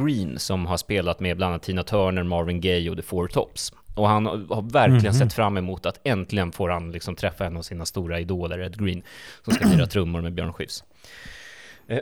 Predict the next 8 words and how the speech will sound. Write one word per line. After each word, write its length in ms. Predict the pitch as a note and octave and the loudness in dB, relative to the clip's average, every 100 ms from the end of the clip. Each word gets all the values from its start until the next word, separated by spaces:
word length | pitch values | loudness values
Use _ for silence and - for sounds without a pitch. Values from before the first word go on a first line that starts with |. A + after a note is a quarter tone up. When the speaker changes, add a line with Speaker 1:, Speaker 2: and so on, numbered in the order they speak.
| - | 0
Speaker 1:
<clears throat> 180 | G#3+ G#3+ C#3 - _ _ _ _ _ - - | 4 4 2 -8 _ _ _ _ _ -14 -2
och, 440 | - A#2+ - - | 2 2 0 0
eh, 380 | A2 G2+ G2 G2 - _ _ _ A#2+ | 4 8 6 4 0 _ _ _ -2
det 320 | B2+ C3 B2+ - | 2 4 2 0
mötet 580 | A2+ G#2+ E2+ - E2 - | 0 2 0 -2 -4 -6
gick 280 | - E2 - - - | -10 -10 -12 -18 -6
så 140 | F2+ | -2
här. 200 | F2 | -2